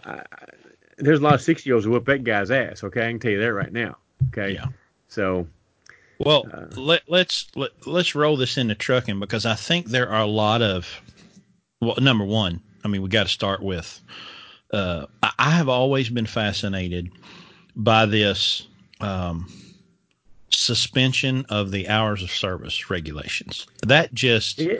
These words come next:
Speaker 1: isn't that convenient? Isn't
Speaker 2: that
Speaker 1: that
Speaker 2: just always
Speaker 1: convenient?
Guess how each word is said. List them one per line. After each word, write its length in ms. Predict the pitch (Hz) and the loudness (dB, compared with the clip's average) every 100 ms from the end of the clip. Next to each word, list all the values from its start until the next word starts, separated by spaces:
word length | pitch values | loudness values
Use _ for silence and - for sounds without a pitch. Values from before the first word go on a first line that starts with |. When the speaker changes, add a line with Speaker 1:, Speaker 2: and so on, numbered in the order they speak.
| - | 2
Speaker 1:
isn't 240 | 202 240 | 4 4
that 180 | 233 - | 0 -2
convenient? 760 | 143 113 127 170 180 185 160 - _ _ - - | -2 2 4 4 2 -2 -8 -20 _ _ -16 -4
Isn't 240 | 170 180 | 0 4
Speaker 2:
that 100 | 165 175 | 2 4
Speaker 1:
that 40 | |
Speaker 2:
just 260 | 180 - 131 | 0 2 4
always 220 | 131 104 | 4 4
Speaker 1:
convenient? 560 | 131 151 185 185 202 | 4 4 4 -2 -10